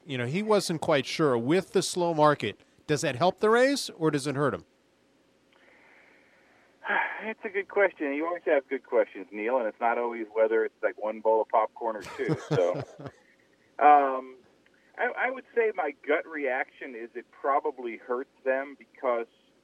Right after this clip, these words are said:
Speaker 2: most of their action tends to be, you know, either trading to teams that don't want to spend big on free agents or signing guys toward the end of the market that are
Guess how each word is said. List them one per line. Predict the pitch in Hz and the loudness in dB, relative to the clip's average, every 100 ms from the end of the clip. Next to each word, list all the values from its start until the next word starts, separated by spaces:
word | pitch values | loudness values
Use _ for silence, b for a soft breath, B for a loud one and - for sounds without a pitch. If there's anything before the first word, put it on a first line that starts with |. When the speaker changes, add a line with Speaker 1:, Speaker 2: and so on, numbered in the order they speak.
| _ | _
Speaker 2:
most | 123 120 131 147 - | -8 -2 -2 -2 -8
of | 127 107 | -8 0
their | 113 123 127 120 - | 2 4 2 -2 -4
action | - 113 - - 135 120 113 - | -2 -2 -4 -8 -8 -8 -10 -6
tends | 120 120 _ - | -6 -6 _ -16
to | |
be, | - 113 113 113 113 113 b b b b b b | -8 -6 -4 -6 -8 -12 b b b b b b
you | - | 4
know, | 113 107 - _ | 6 6 0 _
either | 120 117 117 107 104 _ _ | -6 2 4 4 0 _ _
trading | - 147 151 147 151 143 131 | 0 2 2 0 -6 -12 -18
to | 135 _ - | -20 _ -16
teams | 147 139 135 131 113 | -10 -6 -6 -8 4
that | 110 104 _ - | 4 4 _ 4
don't | 123 135 | 4 6
want | 123 120 | 2 0
to | - _ | -4 _
spend | 131 120 | 0 0
big | 120 113 | -4 -2
on | 113 110 - | -2 -6 -12
free | 123 110 | -6 -4
agents | 101 101 101 104 _ - | -4 -8 -16 -18 _ -8
or | 120 120 - - | -6 -6 -8 0
signing | 123 120 117 | 0 0 -2
guys | 113 104 107 _ | 6 6 6 _
toward | 120 110 | -4 -4
the | 107 | -2
end | 110 104 | -4 -6
of | |
the | 95 | -6
market | 104 104 - 85 | -2 -2 -4 -10
that | 95 | -6
are | 95 | -6